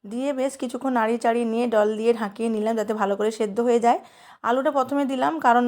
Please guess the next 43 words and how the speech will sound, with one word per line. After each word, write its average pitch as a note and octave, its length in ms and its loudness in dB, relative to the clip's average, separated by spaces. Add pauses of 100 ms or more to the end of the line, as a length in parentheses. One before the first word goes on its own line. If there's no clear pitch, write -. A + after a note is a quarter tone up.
(160)
ঝিঙেটা A#3+ 320 0
অনেকটা A#3 300 0
নরম A3 300 2
সবজি, A3+ 340 -6
একদম G#3+ 300 -2
গলে G#3 200 0
যাবে G#3 220 2
বলে, G#3+ 220 2
সেই G#3+ 140 -4
জন্য G#3+ 140 -4
আলুটা G3+ 240 -2
প্রথমে G#3+ 300 -4
দিয়েছিলাম। G#3+ 440 -6 (480)
তার A3+ 140 0
অনেকক্ষণ B3 460 -4
পর A#3 280 4
আলুটা G#3 260 0
যখন A3 160 0
অর্ধেকটা G#3 360 -4
সেদ্ধ G3 300 -6
হয়ে A3 200 -2
গেছিলো, G#3 280 -2
তারপরে G3+ 440 0
কিন্তু A3+ 200 -4
ঝিঙেটা A3 360 -4
দিয়েছি। A#3 340 -4 (480)
ঝিঙেটা C4+ 300 -2
দেওয়ার D4 220 -2
কিছুক্ষণ C#4 340 -4
পরে C#4+ 160 4
নাড়িয়ে B3+ 260 2
চাড়িয়ে C4+ 200 2
নেওয়ার B3+ 160 0
পর B3+ 100 2
প্রয়োজন A#3 320 2
মতন A#3+ 240 0
লবণও A3+ 400 2
দিয়ে A3 180 -2
দিলাম, G#3+ 340 -2
উম, A#3 280 -6
যাতে G#3 280 0 (420)
লবণটা G#3+ 320 -4
ঠিকঠাক B3+ 400 -6